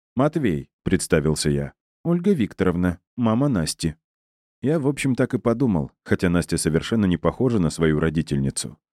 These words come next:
Эта женщина явно с железным характером и стальным стержнем. Даже не сомневаюсь, она держала дочь в ежовых рукавицах. «Очень приятно». Я пытался быть обаятельным, но знать своё место.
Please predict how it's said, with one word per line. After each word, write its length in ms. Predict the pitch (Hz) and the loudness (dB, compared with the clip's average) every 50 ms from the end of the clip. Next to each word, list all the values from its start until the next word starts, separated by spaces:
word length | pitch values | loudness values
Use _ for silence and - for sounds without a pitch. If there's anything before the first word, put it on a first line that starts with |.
| _ _ _ _ - | _ _ _ _ -4
Эта 240 | - 151 143 135 107 | -2 0 2 2 4
женщина 380 | 92 107 107 98 - - 92 | 4 2 0 0 -2 -2 -2
явно 400 | 87 85 85 90 87 82 87 85 | 0 2 2 2 2 2 0 0
с 40 | 78 | 0
железным 440 | 76 90 90 87 85 80 78 80 76 | 0 0 2 2 2 2 0 -2 -4
характером 800 | - - 85 80 95 117 123 - - - 135 127 127 123 117 - | -2 -2 0 2 2 0 0 -2 -4 -4 -2 0 0 0 -2 -2
и 120 | - 120 113 | -2 -4 -4
стальным 520 | - - - 113 117 104 90 95 101 104 | -2 -2 0 0 0 2 2 0 0 0
стержнем. 720 | - - - - 113 127 127 92 67 67 65 64 62 60 - _ _ - | -2 -4 -2 0 2 2 2 2 0 -4 -6 -6 -6 -10 -16 _ _ -4
Даже 240 | 92 104 90 90 95 | -2 0 0 2 2
не 80 | 95 | 0
сомневаюсь, 640 | 87 - 95 92 92 85 104 113 104 80 - - - _ | 0 0 0 0 2 2 2 2 0 0 -2 -6 -12 _
она 300 | - 98 92 92 110 123 | -2 0 0 2 2 0
держала 500 | 123 127 123 113 92 101 107 110 113 110 | 0 0 -2 -2 0 0 0 0 0 -2
дочь 300 | 92 85 101 107 - - | 0 -2 -2 -2 -2 -6
в 40 | 80 | -6
ежовых 600 | 78 85 117 117 87 82 85 90 95 104 - - | -2 0 0 0 2 2 0 2 2 0 0 2
рукавицах. 760 | 101 98 87 - 110 101 80 69 62 - - - - _ _ _ _ _ _ _ _ _ _ _ - | 0 0 2 2 2 2 2 0 -4 -6 -8 -8 -10 _ _ _ _ _ _ _ _ _ _ _ 0
«Очень 380 | 95 101 98 - - 117 113 | 2 2 2 2 0 -4 -2
приятно». 640 | - - 143 135 104 76 67 - - 76 73 69 - _ _ _ _ _ - | -2 0 0 2 0 0 -2 -4 -2 -2 -2 -4 -6 _ _ _ _ _ -4
Я 140 | 90 95 85 | -2 0 0
пытался 400 | - 90 - 95 87 - - 82 | 0 0 2 0 0 0 0 -2
быть 180 | 78 82 - | 0 0 0
обаятельным, 680 | 82 73 78 78 85 110 120 - 127 123 123 123 120 110 _ - | 0 0 0 2 2 0 0 0 0 0 0 0 -2 -4 _ -6
но 200 | 92 98 98 92 | -2 0 2 2
знать 280 | 80 73 80 80 80 - | 2 0 0 0 0 0
своё 280 | - 85 80 78 78 | 0 0 2 2 2
место. 460 | 78 80 76 69 - - - 64 60 | 2 0 0 -2 -4 -8 -10 -12 -12